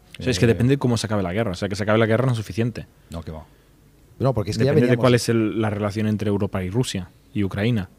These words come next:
Speaker 1: Ucra-, Ucrania después de la,
Speaker 2: Ucrania.
Speaker 1: después de la guerra. Tenemos acceso a su energía, queremos seguir usándola, hemos decidido no usarla, porque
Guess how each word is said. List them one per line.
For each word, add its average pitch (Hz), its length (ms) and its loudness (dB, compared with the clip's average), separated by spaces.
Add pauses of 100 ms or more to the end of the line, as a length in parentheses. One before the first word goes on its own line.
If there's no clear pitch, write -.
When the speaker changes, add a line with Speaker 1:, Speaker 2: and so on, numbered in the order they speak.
Speaker 1:
Ucra-, 101 300 -4
Ucrania 107 400 -2
después 90 300 -6
de 95 80 -2
la, 92 80 0
Speaker 2:
Ucrania. 90 180 -4
Speaker 1:
después 101 240 -4
de 92 60 -4
la 95 80 -2
guerra. 98 160 -2
Tenemos 101 260 0
acceso 107 340 0
a 104 40 0
su 110 100 -4
energía, 117 400 0
queremos 101 300 -2
seguir 95 180 -2
usándola, 131 560 2 (140)
hemos 104 120 0
decidido 101 300 0
no 95 80 0
usarla, 120 460 2 (680)
porque 101 260 -6